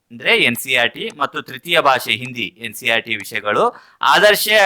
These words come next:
ವಿದ್ಯಾಲಯಗಳಲ್ಲಿ ಓದುತ್ತಿರುವ ವಿದ್ಯಾರ್ಥಿಗಳಿಗೆ ಮಾತ್ರ ಇದು ಇರುವಂತದ್ದಾಗಿರ್ತದೆ.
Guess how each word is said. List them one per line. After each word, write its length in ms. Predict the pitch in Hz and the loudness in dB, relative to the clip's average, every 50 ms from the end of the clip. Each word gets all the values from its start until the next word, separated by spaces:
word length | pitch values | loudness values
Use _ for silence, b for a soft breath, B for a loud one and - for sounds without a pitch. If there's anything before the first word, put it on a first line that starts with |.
| 180 - - _ _ - | 4 2 -2 _ _ -8
ವಿದ್ಯಾಲಯಗಳಲ್ಲಿ 760 | 147 147 139 160 165 156 156 156 156 151 143 147 147 147 151 | -8 -8 -4 0 0 2 4 4 4 2 2 2 0 0 0
ಓದುತ್ತಿರುವ 380 | 139 135 135 131 - 127 131 131 | -2 -2 -4 -6 -10 -10 -10 -10
ವಿದ್ಯಾರ್ಥಿಗಳಿಗೆ 580 | 123 120 123 117 - - 117 117 120 120 127 | -8 -4 -4 -6 -4 -4 -4 -2 -2 -2 -2
ಮಾತ್ರ 380 | 117 113 117 123 143 - - 160 | -2 0 0 0 0 -2 -2 -2
ಇದು 440 | 170 170 247 277 269 - _ _ _ | -2 2 2 0 0 0 _ _ _
ಇರುವಂತದ್ದಾಗಿರ್ತದೆ. 1000 | 127 117 120 117 220 - - 110 101 98 98 98 _ 117 175 202 226 - _ _ | -10 -4 -2 -2 -2 -2 -4 -6 -4 -4 -4 -6 _ -2 0 0 0 0 _ _